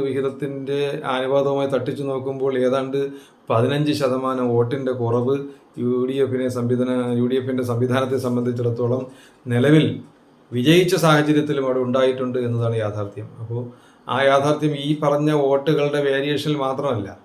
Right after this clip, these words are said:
പുതുതായിട്ട് ചേർക്കപ്പെട്ട വോട്ടുകൾ, കഴിഞ്ഞ പ്രാവശ്യം വോട്ട് ചെയ്തിരുന്ന ആളുകളിൽ മരണപ്പെട്ടതിന് ശേഷം കഴിഞ്ഞ അഞ്ച് വർഷത്തിനിടയ്ക്ക് അല്ലെങ്കിൽ, ഏഹ്, ഏഹ്, അതിനിടയ്ക്കുണ്ടായ മാറ്റം,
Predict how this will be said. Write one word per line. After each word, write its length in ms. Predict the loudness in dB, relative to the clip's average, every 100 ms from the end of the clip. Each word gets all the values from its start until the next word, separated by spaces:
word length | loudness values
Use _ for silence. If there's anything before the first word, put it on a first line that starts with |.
| _ _
പുതുതായിട്ട് 420 | -4 0 2 2
ചേർക്കപ്പെട്ട 460 | 0 0 -2 -2 0 0
വോട്ടുകൾ, 320 | 0 0 -2 -2 -8 -20 _ _ _ _ 0
കഴിഞ്ഞ 240 | 2 2 4
പ്രാവശ്യം 420 | 4 4 0 0 2
വോട്ട് 200 | 2 0
ചെയ്തിരുന്ന 360 | 0 0 0 0 0
ആളുകളിൽ 320 | 0 0 0 0
മരണപ്പെട്ടതിന് 600 | 0 -2 -4 -2 -2 -2 -2
ശേഷം 300 | -2 -2 -6 -8 -16 -8
കഴിഞ്ഞ 240 | -2 -2 -2
അഞ്ച് 140 | -2 -2
വർഷത്തിനിടയ്ക്ക് 600 | -2 -4 -6 -4 -4 -2 -2
അല്ലെങ്കിൽ, 340 | -2 -2 -2 -2 -4 -6 -4
ഏഹ്, 400 | -2 -2 -2 -4 -8 -16 -20 _ -6
ഏഹ്, 160 | -2 0
അതിനിടയ്ക്കുണ്ടായ 760 | 0 0 -2 -2 0 2 4 2 0
മാറ്റം, 320 | -2 -2 -4